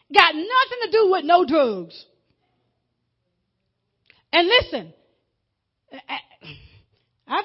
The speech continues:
think Minister Adams read a scripture this morning. Thank you, Holy Spirit. First Corinthians chapter number six. And they were talking about those that, uh, abuses mankind.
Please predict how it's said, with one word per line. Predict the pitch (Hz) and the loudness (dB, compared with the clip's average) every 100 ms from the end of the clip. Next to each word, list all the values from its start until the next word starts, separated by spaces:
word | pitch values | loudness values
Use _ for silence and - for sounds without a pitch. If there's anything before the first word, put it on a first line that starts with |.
| 403 | -6
think | 427 311 | -8 -4
Minister | 415 381 - 247 - | -6 -8 -10 -12 -8
Adams | 370 330 240 208 | -8 -6 -10 -10
read | 240 330 | -10 -10
a | 226 | -10
scripture | - 339 302 - 196 | -16 -14 -14 -14 -14
this | 254 262 | -14 -12
morning. | 262 185 - | -12 -12 -14
Thank | 339 - | -16 -14
you, | |
Holy | 190 190 165 | -12 -12 -14
Spirit. | - 214 139 143 _ _ _ _ _ _ _ | -18 -20 -20 -20 _ _ _ _ _ _ _
First | 403 453 - | 6 6 0
Corinthians | 415 403 415 392 381 - | -6 -4 -6 -6 -8 -4
chapter | 370 370 349 | -2 -2 -6
number | 349 370 285 | -6 -4 -6
six. | 233 - 453 - - - - _ _ _ _ _ _ _ _ _ _ _ _ | -10 -10 -6 -6 -10 -20 -20 _ _ _ _ _ _ _ _ _ _ _ _
And | 294 277 | -4 -2
they | 392 | -4
were | 392 | -6
talking | - 480 508 427 | -2 -2 -2 -4
about | 392 349 269 202 | -2 -2 -6 -4
those | 349 392 381 339 302 262 | -2 0 -2 -4 -6 -6
that, | 294 269 - _ _ - | -6 -6 -10 _ _ -4
uh, | 294 262 | -2 -2
abuses | 208 370 427 311 302 | 0 0 2 0 -6
mankind. | 302 370 320 - 415 359 208 139 | -2 0 -2 -4 -4 -4 -8 -14